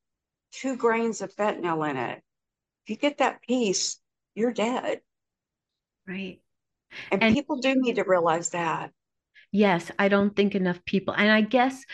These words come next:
Speaker 2: you know, to a certain degree, all of this advocacy is to do that, is to teach young people that the, like I, I like to say, the days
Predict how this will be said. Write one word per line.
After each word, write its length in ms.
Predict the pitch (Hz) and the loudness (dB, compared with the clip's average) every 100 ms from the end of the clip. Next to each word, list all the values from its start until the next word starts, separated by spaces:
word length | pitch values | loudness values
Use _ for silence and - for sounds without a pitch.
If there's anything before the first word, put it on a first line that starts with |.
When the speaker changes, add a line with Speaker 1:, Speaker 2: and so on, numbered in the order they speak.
| - - - | -14 -14 0
Speaker 2:
you 80 | 240 | 4
know, 100 | 214 | 4
to 140 | 214 | 4
a 40 | 208 | 2
certain 380 | 208 226 208 214 | 2 0 2 4
degree, 760 | 208 208 202 220 202 180 190 - - _ _ | 2 0 0 4 4 2 -4 -10 -20 _ _
all 500 | 196 208 220 226 233 | 4 6 8 6 6
of 120 | 226 | 4
this 200 | 202 208 | 4 2
advocacy 880 | 214 202 196 185 190 180 - 165 160 - | 2 2 2 -2 -2 -2 0 0 0 -4
is 160 | 160 - | -8 -4
to 140 | 165 | -4
do 280 | 160 151 151 | -2 -2 0
that, 280 | 143 139 - _ _ _ _ - | 0 -2 -6 _ _ _ _ 2
is 220 | 185 180 | 2 2
to 140 | - 190 | -6 -8
teach 460 | - 202 202 - | -2 0 0 -2
young 280 | 185 170 170 | 0 2 0
people 600 | 170 156 160 147 - - - - - - | -2 -2 -2 -6 -10 -12 -18 -20 -12 -4
that 220 | 170 170 _ _ _ _ _ _ _ | -4 -4 _ _ _ _ _ _ _
the, 280 | 175 180 170 131 | 0 0 0 -4
like 260 | 185 175 175 | 0 0 -2
I, 160 | 180 - - - | -4 -4 -8 -4
I 160 | 190 | 0
like 280 | 190 180 180 | 2 2 0
to 100 | 190 | -4
say, 520 | - 165 160 151 170 - - - - _ | -2 2 4 2 -2 -10 -18 -18 -20 _
the 80 | 165 | -4
days 680 | 156 190 185 220 262 277 | 0 4 6 6 4 -2